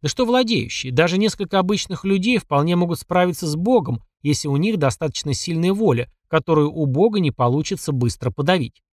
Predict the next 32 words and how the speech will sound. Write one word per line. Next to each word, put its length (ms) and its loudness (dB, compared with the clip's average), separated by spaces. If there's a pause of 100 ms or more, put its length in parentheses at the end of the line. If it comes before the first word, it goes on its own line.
(500)
Поэтому 380 2
они 160 4
людям 280 2
особо 300 0
не 120 2
показываются, 800 0
общаются 500 -2
в 60 -6
основном 420 0
через 260 -2
жрецов. 480 -4 (760)
Но 120 2
зато 300 2
боги 300 2
легко 340 2
могут 260 0
воздействовать 640 0
на 80 -4
человеческий 680 0
эгрегор. 420 0 (600)
Для 140 4
них 200 -2
ничего 260 -2
не 100 2
стоит 320 0
собрать 380 0
толпу 280 -2
фанатиков 600 -2
и 40 -6
послать 460 -2
их 120 -10
куда-то. 500 -6